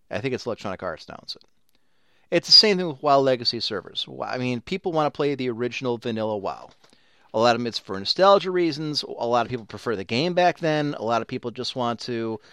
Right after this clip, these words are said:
you know, e-, either experience it new for the first time because they weren't playing WoW back then,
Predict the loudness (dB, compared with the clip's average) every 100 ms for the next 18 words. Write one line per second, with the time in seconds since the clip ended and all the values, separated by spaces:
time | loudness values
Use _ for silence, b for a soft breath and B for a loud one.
0 | b b -6 0 2 2 -2 -10 0 2
1 | 2 0 -2 -2 -2 0 0 0 -2 -4
2 | -2 0 0 0 -4 -6 -6 -4 -6 -2
3 | -2 -2 -2 -6 -4 -4 -4 -8 -6 -6
4 | -2 2 4 4 0 -2 -2 -4 -4